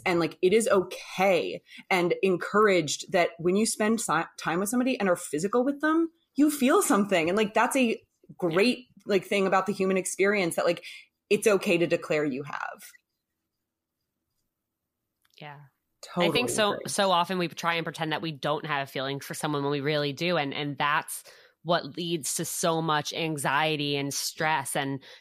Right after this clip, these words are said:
Speaker 2: discomfort. And then, like, eventually a downward spiral because we haven't been able to be open and honest and, and explore those for what they are.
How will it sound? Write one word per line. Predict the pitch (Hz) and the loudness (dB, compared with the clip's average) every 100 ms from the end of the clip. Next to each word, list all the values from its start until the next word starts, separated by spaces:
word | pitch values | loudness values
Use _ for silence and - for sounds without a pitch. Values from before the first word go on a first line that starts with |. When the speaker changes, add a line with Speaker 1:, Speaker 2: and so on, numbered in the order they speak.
| _ | _
Speaker 2:
discomfort. | 185 175 - 165 180 - 147 143 - | -2 -2 0 -2 0 0 0 0 -2
And | 156 151 | -2 -2
then, | 151 147 | -2 -2
like, | 151 147 151 - _ _ _ _ | -2 -2 -4 -14 _ _ _ _
eventually | 190 165 170 180 - 175 165 | 0 0 0 -2 0 2 2
a | 156 | 2
downward | 151 139 147 151 151 151 135 | 2 2 2 2 0 0 -2
spiral | - 147 175 180 156 | -2 0 2 0 0
because | 151 - 180 160 139 - - _ | -4 -4 0 0 -2 -6 -14 _
we | - 165 | -4 0
haven't | 151 147 151 - | 0 -2 -4 -4
been | 160 147 | -2 0
able | 143 127 139 135 | 0 0 -2 -2
to | - | -4
be | 151 147 | -2 -2
open | 139 143 135 | -2 -2 -2
and | 135 | -2
honest | 135 127 127 - | -2 -2 -4 -4
and, | 127 135 - - | -4 -6 -8 -10
and | 139 | -10
explore | 131 - - - | -8 -10 -8 -8
those | 131 127 | -8 -10
for | - | -10
what | 117 110 | -12 -10
they | - | -10
are. | - - | -8 -10